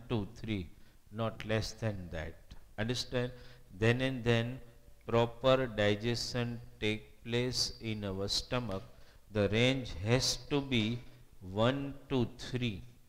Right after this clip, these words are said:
That is the range. And in that range only, when the food is here acidic, in acidic medium only the digestion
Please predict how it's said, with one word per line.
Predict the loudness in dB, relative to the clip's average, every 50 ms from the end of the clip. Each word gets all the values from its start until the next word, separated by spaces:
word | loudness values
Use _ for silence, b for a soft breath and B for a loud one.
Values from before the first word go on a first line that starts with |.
| -20 -20 -20 -20 -20 -20 -16 -8
That | -4 -2 -2 -2 -2
is | -4 -4 -6 -6 -4
the | 0 0 0 0 0 -2
range. | -2 -2 -2 -2 -4 -8 -12 -14 -16 -18 -18 -18 b b b b b b b b b b b b
And | -2 0
in | 0 0 0 0 2
that | 6 6 6 6 6 2
range | 0 0 0 0 2
only, | 2 2 2 2 2 0 0 2 0 0 -2 B B B B B -4
when | -2 -2 -2 0
the | -2 -4
food | -4 -6 -4 0 2 2 4 6
is | 6 6 4 4 0
here | -2 0 2 4 4 2 2 0 -8 -4
acidic, | -2 0 2 4 4 4 2 0 -2 -4 -4 -6 -8 -16 -20 -20 -20 -20 b b b b b b
in | -2 -2 -2 0
acidic | -2 -2 -2 -2 -2 -4 -2 -2 -4 -4 -4
medium | -4 -4 -2 0 0 0 0 0 0
only | -2 -2 -2 -2
the | -2 0 0
digestion | 0 2 2 2 2 2 0 -4 -4 -4 -4 -4 -4